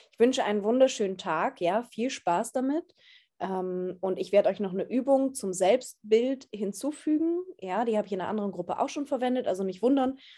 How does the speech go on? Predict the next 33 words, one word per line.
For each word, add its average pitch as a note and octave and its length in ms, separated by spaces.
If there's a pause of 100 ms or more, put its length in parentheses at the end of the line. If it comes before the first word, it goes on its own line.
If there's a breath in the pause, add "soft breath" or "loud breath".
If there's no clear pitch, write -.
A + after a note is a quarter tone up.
(120)
es - 80
bezieht A3+ 300
sich G#3 140
ein G#3 60
bisschen G3 260
auf F3 80
eine E3 140
andere E3+ 260
Gruppe, C#4+ 420 (360 loud breath)
aber G#3+ 160
die G3 120
Übung A#3+ 260
ist G3+ 140
die F3 100
gleiche. G#3+ 520 (240)
Und F#3+ 160
beim F#3+ 160
Selbstbild F#3 680
geht's F#3 220
eben F#3 200
darum, F#3 380
alle F#3 260
Zweifel F#3 480
und F3+ 100
alles, F#3 320
was F3+ 120
da F3 80
ist, F3+ 180
aus F3+ 120
deiner E3 220
Aura A#3 240
zu A3 140
kicken, G#3 380